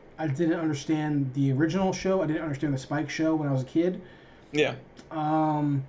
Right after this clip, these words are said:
Speaker 1: I think it's, it's, it's trash, but this documentary itself, it's such a powerful show that I had to see the people who made it, and it's exactly what I thought it was gonna be.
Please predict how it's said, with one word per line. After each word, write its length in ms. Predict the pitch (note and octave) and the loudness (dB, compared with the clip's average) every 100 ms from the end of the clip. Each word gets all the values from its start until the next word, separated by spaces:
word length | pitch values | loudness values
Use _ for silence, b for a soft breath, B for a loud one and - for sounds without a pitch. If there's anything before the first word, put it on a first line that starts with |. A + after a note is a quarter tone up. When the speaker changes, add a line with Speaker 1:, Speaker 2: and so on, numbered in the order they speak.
| - - - - | -10 -20 -20 -14
Speaker 1:
I 120 | D3+ C3+ | -6 2
think 240 | D#3+ C#3 | 2 2
it's, 260 | C#3+ C3 - | -4 -8 -10
it's, 200 | D#3 C#3 | -10 -10
it's 200 | C#3 - | -12 -8
trash, 420 | - D#3 D3 C3+ | -2 0 0 -4
but 80 | - | -6
this 120 | C3 | -4
documentary 680 | - D#3+ C3+ C#3+ D3+ D3 C#3 | 0 0 0 -2 0 -2 -4
itself, 540 | D3 B2 - D#3 D3 C#3 | -6 -12 -6 -2 -2 -4
it's 140 | - | -10
such 240 | - D3 C3+ | -8 -6 -6
a 60 | |
powerful 420 | C3+ C#3 C#3 C3+ | -4 -4 -4 -6
show 500 | B2+ D3+ C#3+ C3+ C3 C3 B B B B B - - | -10 -6 -4 -2 -4 -6 B B B B B -18 -6
that 240 | C#3 C3+ | -6 -4
I 100 | C3+ | -4
had 300 | B2+ C3+ C#3+ | -4 -4 -2
to 80 | C3+ | -4
see 460 | - C#3+ C#3 C3+ - - - - - - E4+ - - - - - - - - | -4 -2 0 -2 -6 -16 -20 -20 -20 -20 -20 -20 -20 -20 -20 -20 -20 -20 -12
the 80 | C3+ | -6
people 320 | F#3+ F3+ F3 | -4 -2 0
who 120 | E3+ | 0
made 280 | D3+ D#3 F3+ | 0 0 2
it, 260 | G3+ - - B B B - | 0 -4 -10 B B B -6
and 80 | F3+ | -4
it's 120 | - | -2
exactly 560 | C3+ C#3 D#3 D#3 C#3 E3 | -2 -2 2 0 2 0
what 140 | D3 | 0
I 60 | C3+ | 0
thought 240 | D#3+ C#3+ | -2 0
it 40 | |
was 100 | C#3+ | -2
gonna 180 | C3 D3 | -2 -2
be. 340 | C3 B2+ A2 | 0 -2 -4